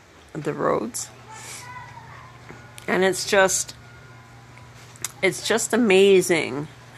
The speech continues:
Like, we're not talking the people put these huge roadblocks. They put tires and tree trunks, and that was it.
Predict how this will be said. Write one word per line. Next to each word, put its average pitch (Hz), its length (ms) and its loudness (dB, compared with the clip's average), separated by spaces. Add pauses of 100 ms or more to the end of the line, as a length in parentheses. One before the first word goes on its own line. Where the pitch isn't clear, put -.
(320)
Like, 170 200 -2
we're 226 120 2
not 302 280 2
talking 165 760 2 (560)
the 170 100 0
people 151 840 2 (280)
put - 280 2
these 151 340 -2
huge 156 340 0
roadblocks. 143 720 0
They 160 160 2
put - 240 0 (100)
tires 370 880 4 (840)
and - 460 2
tree 330 420 2
trunks, - 800 2 (2500)
and 175 600 8 (180)
that - 180 8
was - 180 -4
it. - 180 -2